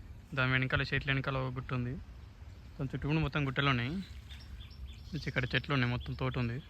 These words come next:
ఇలాంటి తోట నాకు ఉంటే రాజు, రాజులా బతికేటోని. మీకు ఎంత తోట ఉందో, అంటే ఎంత జాగా ఉందో, ఎన్ని ఎకరాలు ఉందో కింద కామెంట్ చేయండి గైస్. నాకైతే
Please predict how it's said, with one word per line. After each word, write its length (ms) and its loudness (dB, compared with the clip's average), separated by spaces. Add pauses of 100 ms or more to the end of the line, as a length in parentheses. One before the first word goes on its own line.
(840)
ఇలాంటి 280 6
తోట 140 4 (120)
నాకు 140 6 (100)
ఉంటే 180 4 (520)
రాజు, 320 4
రాజులా 380 4
బతికేటోని. 500 0 (800)
మీకు 220 8
ఎంత 100 8 (360)
తోట 200 4
ఉందో, 180 4 (320)
అంటే 160 8 (120)
ఎంత 140 6 (120)
జాగా 180 12
ఉందో, 180 12 (280)
ఎన్ని 160 12
ఎకరాలు 240 10
ఉందో 160 10
కింద 180 10
కామెంట్ 240 10
చేయండి 200 8
గైస్. 180 10 (840)
నాకైతే 300 6